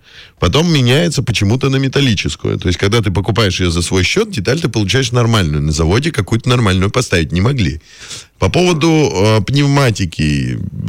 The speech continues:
Очень внимательно надо смотреть, как работают реле. Если реле заезд, может полностью накрыться и компрессор, и блок клапанов, который подвеску регулирует. Это удовольствие не из дешёвых,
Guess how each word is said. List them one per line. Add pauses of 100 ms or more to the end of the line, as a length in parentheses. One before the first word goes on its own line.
(100)
Очень
внимательно
надо
смотреть,
как
работают
реле.
Если
реле
заезд, (160)
может (140)
полностью
накрыться
и
компрессор, (300)
и
блок
клапанов,
который
подвеску
регулирует.
Это (120)
удовольствие
не
из
дешёвых,